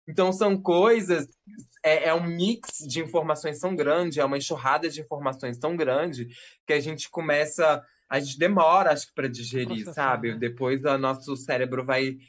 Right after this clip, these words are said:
Speaker 1: trazendo algumas informações que ficam guardadas.
Speaker 2: E o ruim é que vocês não puderam postar nada em rede social, porque não podia falar que tava acontecendo, né?
Speaker 1: Nada.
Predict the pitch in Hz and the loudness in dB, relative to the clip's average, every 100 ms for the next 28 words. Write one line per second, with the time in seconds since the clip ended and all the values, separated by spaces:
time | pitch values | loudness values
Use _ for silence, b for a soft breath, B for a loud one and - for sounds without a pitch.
0 | _ - 139 143 131 135 123 120 117 120 | _ -2 -2 0 -2 -2 0 0 0 -4
1 | 120 127 135 131 123 120 127 120 - 127 | -6 -6 -10 -6 -6 -6 -10 -12 -8 -8
2 | 123 - 131 120 120 127 131 107 101 196 | -8 -12 -12 -4 -4 -4 -6 -6 -6 -4
3 | 247 254 202 254 294 294 269 269 - 262 | -2 -2 -2 0 0 -4 -4 -6 -6 -8
4 | 220 269 294 294 190 214 240 262 233 233 | -6 -6 -6 -10 -6 -4 -4 -6 -6 -8
5 | 202 _ 254 240 226 220 226 254 247 226 | -8 _ -6 -6 -6 -4 -4 -4 -4 -6
6 | 226 190 214 196 196 190 220 214 240 - | -6 -8 -14 -12 -8 -6 -6 -8 -18 -10
7 | 226 226 202 247 165 214 220 147 - _ | -8 -8 -10 -14 -10 -6 -6 -8 -14 _
8 | 196 185 185 - 185 185 196 185 - 180 | -6 -4 -6 -10 -10 -10 -12 -14 -14 -14
9 | 180 165 190 190 - | -12 -12 -12 -14 -20